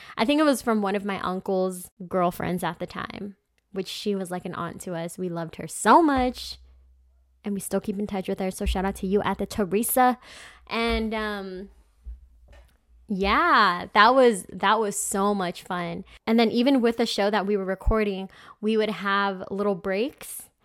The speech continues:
And in between those breaks, we would film little commercials. So we had, like, little Old Navy commercials that we would do. Oh my goodness, taking me back. I miss it. I miss those days.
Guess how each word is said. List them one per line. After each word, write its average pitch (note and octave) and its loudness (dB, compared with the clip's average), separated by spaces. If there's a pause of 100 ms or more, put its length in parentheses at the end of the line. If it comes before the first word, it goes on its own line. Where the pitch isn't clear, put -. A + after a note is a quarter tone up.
(120)
And A3 2
in G#3 4
between B3+ 2
those A#3 4
breaks, G3+ -2
we G#3 2
would F#3+ 0 (460)
film G#3 0
little G3 2
commercials. F#3 -4 (460)
So A3+ 2
we G#3+ 2
had, G3+ 2
like, G#3+ 0
little G3+ 2 (120)
Old G#3 4
Navy G3 2
commercials G3 0
that F#3 -2
we F#3+ -2
would F#3 -4
do. F#3+ 2 (160)
Oh C4 -4 (140)
my F3+ -12
goodness, G#3 -10
taking A3+ -4
me E4 0
back. B3 0 (1300)
I G3 -4
miss F3+ -4
it. - -10
I F#3+ -4
miss F3+ -6
those F3 -6
days. E3+ -2